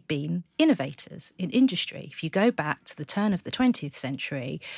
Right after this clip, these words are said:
Mister Selfridge was the first to put plate glass windows, elevators, escalators, um, into stores,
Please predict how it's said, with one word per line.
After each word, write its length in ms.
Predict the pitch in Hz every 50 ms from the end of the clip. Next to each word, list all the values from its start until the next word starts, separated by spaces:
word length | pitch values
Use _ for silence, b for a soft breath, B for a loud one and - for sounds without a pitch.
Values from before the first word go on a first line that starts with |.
| B B B _
Mister 300 | 214 233 226 - - -
Selfridge 600 | - - 147 135 131 - - - 135 135 131 -
was 140 | 135 131 -
the 100 | - -
first 320 | - - 131 139 - -
to 60 | - -
put 180 | - - -
plate 220 | - - 180 165 -
glass 320 | - 160 160 - - -
windows, 600 | 208 247 254 240 254 233 233 226 226 233 214 - B B B B B B -
elevators, 680 | 208 202 190 180 185 185 185 185 - - 175 180 - - -
escalators, 880 | 190 - - - - 175 170 175 175 170 - - - 160 165 165 - - B B B B B B B
um, 240 | - - 151 147 143
into 320 | - 175 151 135 - - 156
stores, 580 | - - - - 175 170 170 160 160 160 -